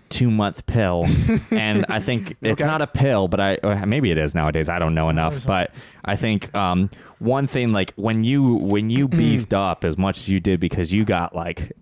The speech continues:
Speaker 1: I remember, like, our friend group,
Speaker 2: I didn't get
Speaker 1: there,
Speaker 2: that big.
Speaker 1: our friend group was like, "Dude, what the heck? Tyler's, like, f-, he's, like, beefed up."
Speaker 2: I was
Speaker 1: And
Speaker 2: not
Speaker 1: so,
Speaker 2: beefed up.
Speaker 1: so there was,
Speaker 2: I
Speaker 1: like,
Speaker 2: was, like,
Speaker 1: conspiracies,
Speaker 2: a hundred eighty pounds.
Speaker 1: conspir-, uh, th-, n-, no, that he's, he's lying. I'll try to find some pictures,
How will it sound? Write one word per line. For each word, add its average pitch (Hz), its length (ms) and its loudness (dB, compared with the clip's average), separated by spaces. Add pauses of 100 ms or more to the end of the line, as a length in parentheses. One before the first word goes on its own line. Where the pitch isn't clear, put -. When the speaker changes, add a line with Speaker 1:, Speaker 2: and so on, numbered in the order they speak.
Speaker 1:
I 98 100 0
remember, 98 460 0
like, 87 180 0
our 90 140 0
friend 92 320 -4
group, 90 160 0
Speaker 2:
I 190 160 0
didn't 151 100 2
get 135 140 -6
Speaker 1:
there, 117 240 0
Speaker 2:
that - 20 -4
big. 117 220 -6 (180)
Speaker 1:
our 117 140 -2
friend 165 280 -2
group 131 160 0
was 120 140 -2
like, 92 200 -6
"Dude, 113 280 0
what 107 340 -6
the 80 100 -4
heck? 101 520 -6
Tyler's, 107 480 -2
like, 87 240 0
f-, - 240 -20 (160)
he's, 104 340 2
like, 82 200 -2 (240)
beefed 131 580 2
up." 82 360 0 (100)
Speaker 2:
I 147 140 0
was 156 120 2
Speaker 1:
And 131 240 0
Speaker 2:
not 143 80 2
Speaker 1:
so, 113 280 2
Speaker 2:
beefed 151 420 -4
up. 127 220 0
Speaker 1:
so 147 120 0
there 147 160 0
was, 151 220 0
Speaker 2:
I 135 40 2
Speaker 1:
like, 131 100 0
Speaker 2:
was, 151 100 0
like, 151 100 4
Speaker 1:
conspiracies, 139 960 0
Speaker 2:
a - 20 2
hundred 123 280 2
eighty - 80 0
pounds. 110 80 -2 (180)
Speaker 1:
conspir-, 131 240 2
uh, 101 140 0 (120)
th-, 110 160 -2
n-, 104 320 -2
no, 85 200 2
that 90 240 0
he's, 104 240 0
he's 95 200 2
lying. 85 280 2
I'll 82 100 2
try 92 160 -2
to 85 60 0
find 85 200 -2
some 82 120 -2
pictures, 82 480 -2